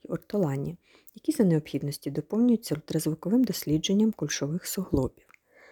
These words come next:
Автори рекомендують в обов'язковому порядку проводити вищевказані тести у всіх новонароджених. Варто відзначити й додаткові симптоми, такі як зменшення м'язової сили з боку ураження,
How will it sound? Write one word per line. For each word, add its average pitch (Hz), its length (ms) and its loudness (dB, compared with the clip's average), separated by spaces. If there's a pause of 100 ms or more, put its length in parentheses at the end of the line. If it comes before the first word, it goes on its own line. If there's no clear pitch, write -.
(200)
Автори 151 360 -4
рекомендують 165 760 2
в 202 40 -6
обов'язковому 208 640 0
порядку - 500 0
проводити 180 600 -4
вищевказані 185 760 0
тести 151 400 -4
у - 20 -6
всіх - 380 -6
новонароджених. 214 1000 0 (540)
Варто 180 300 2
відзначити 175 680 4
й - 20 -2
додаткові 147 640 -4
симптоми, - 640 -12 (100)
такі - 240 0
як 190 160 6
зменшення 151 520 0
м'язової 147 560 -2
сили 165 300 -2
з 170 120 -6
боку 151 340 -4
ураження, 139 580 -2